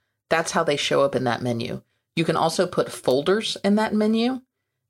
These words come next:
and that's how you get folders to show up in that menu if you co-, if you regularly want to save P D Fs to specific folders.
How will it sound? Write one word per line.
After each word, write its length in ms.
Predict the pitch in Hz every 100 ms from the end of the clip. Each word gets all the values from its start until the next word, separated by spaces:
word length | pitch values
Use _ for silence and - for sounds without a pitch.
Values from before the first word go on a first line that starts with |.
| _
and 440 | - 147 143 139 -
that's 360 | 147 143 143 -
how 220 | 151 139
you 180 | 143 139
get 180 | 131 -
folders 380 | 131 135 123
to 80 | 131
show 140 | - -
up 80 |
in 60 | -
that 120 | 117
menu 240 | 135 131 127
if 100 | 127
you 80 |
co-, 160 | 127 -
if 140 | 127 -
you 260 | 127 123 -
regularly 380 | 143 143 139 127
want 200 | 117 -
to 60 |
save 260 | - 131 -
P 120 | 131
D 100 | -
Fs 140 | -
to 80 | -
specific 440 | - - - - -
folders. 440 | - - -